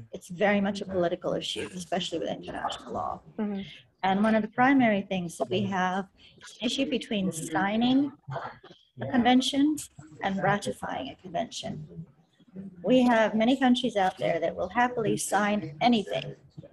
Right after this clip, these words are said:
Speaker 1: because it looks great. It's a good political push. But to, usually to access it as a legal tool or a process, that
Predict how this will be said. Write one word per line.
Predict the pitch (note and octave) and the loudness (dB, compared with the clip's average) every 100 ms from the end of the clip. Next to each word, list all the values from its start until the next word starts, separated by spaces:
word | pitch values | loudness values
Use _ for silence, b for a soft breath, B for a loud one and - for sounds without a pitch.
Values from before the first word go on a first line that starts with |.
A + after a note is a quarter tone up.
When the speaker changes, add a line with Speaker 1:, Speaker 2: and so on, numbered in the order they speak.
| - - _ | -20 -20 _
Speaker 1:
because | F#3 - F#3 F3 E3 | -10 2 4 4 0
it | D3 | -4
looks | E3+ D#3 - | -4 -4 -8
great. | - - - - - - | -8 -8 -8 -14 -14 -12
It's | F3 G#3+ | -8 -6
a | |
good | G3 F#3+ - | -4 -4 -6
political | F#3+ F#3 F#3 E3+ E3+ | -4 -2 -2 -4 -4
push. | - - - - - - B B B B - - - | -6 -6 -4 -6 -8 -14 B B B B -20 -20 2
But | G#3 A3 D#3 D#3+ - - - | 4 4 0 -10 -8 -6 -2
to, | A4 - - | -2 -4 -8
usually | G3 C#4+ D#4+ D4 C4+ C4 E3 - | 0 4 4 4 2 2 0 -4
to | - - - | -4 -2 -2
access | - - C#4 F3+ C4 | -6 -2 0 0 -4
it | - - | -6 -2
as | G3 G3+ - | -2 -2 -4
a | |
legal | F3+ G3+ A#3 G3+ - | -4 -2 -2 -4 -6
tool | - - A#3 C#3+ - - - - - - - | -6 0 2 2 0 -8 -10 -12 -16 -20 -4
or | F3+ D#3+ | -2 -2
a | - | 0
process, | A3+ D4 - F3 D#3+ D3 _ D3+ D#3 - - E3 F#3 F#3 D#3 G#3+ | 0 0 -4 -10 -10 -16 _ -18 -16 -18 -8 -6 -6 -10 -2 2
that | A#3 - | 2 2